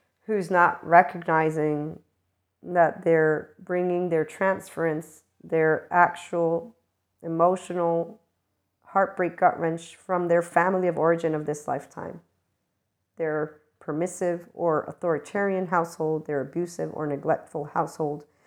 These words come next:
It's a household that will not have given them the opportunity to build a secure attachment body and mind. And there's a lot of them out there. They think that they know love,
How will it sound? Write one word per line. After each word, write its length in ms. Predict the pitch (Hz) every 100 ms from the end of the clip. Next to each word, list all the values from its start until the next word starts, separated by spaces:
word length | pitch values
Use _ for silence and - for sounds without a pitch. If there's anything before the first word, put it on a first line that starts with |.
| _ _ _ -
It's 120 | 156
a 100 | 151
household 500 | 190 196 190 196 175
that 160 | 160 160
will 100 | 160
not 260 | 165 -
have 240 | 175 165 160
given 340 | 165 160 156
them 260 | 151 151 143
the 100 | 143
opportunity 680 | - 165 - 233 214 208
to 140 | 202 156
build 380 | 170 165 165 165
a 100 | 147
secure 640 | - - - 190 185 185
attachment 680 | 175 - 175 - - 170 165
body 400 | 160 143 147 165 170 _ -
and 220 | 160 147
mind. 240 | 131 - - _ _ _ _ _ _ _ -
And 100 | 185
there's 140 | 156
a 80 | 147
lot 320 | 147 165 170
of 80 | 165
them 160 | 151 147
out 180 | 151
there. 160 | 156 147
They 100 | 147
think 340 | 147 165 165
that 200 | 160 151
they 100 | 160
know 240 | 147 151 147
love, 560 | 139 151 139 143 160